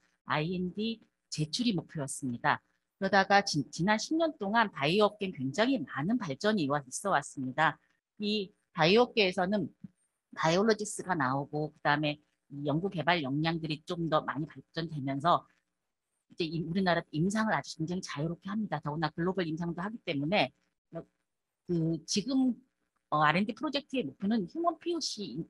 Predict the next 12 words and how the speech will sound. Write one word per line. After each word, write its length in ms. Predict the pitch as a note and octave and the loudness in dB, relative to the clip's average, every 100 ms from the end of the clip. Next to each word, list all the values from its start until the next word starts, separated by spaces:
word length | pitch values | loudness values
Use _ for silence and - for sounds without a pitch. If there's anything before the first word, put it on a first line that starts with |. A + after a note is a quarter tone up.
| - | -8
임상 340 | D#3 E3 B3 - | -6 -4 -6 -10
투 200 | - E4+ | -8 -4
에이 360 | E4 D#4 C#4+ | -2 -2 -2
완료하는 420 | C3 D3+ G#3+ A3 | -4 -2 -2 -2
게 80 | G#3 | -4
대부분의 460 | D#3+ F3+ F#3 G3 F#3+ | -4 -4 -4 -4 -4
과제의 340 | C#3+ F3 F3 | -6 -4 -4
목표가 380 | C#3 - F3 E3+ | -4 -10 -4 -4
되-, 120 | C#3+ | -4
되고 480 | D3+ - - D3+ D#3+ | -8 -8 -12 -10 -8
있습니다. 500 | D3 - C3+ B2+ B2 | -10 -6 -6 -4 -6
그래서 320 | F#3 F3 A3 | -6 -4 -4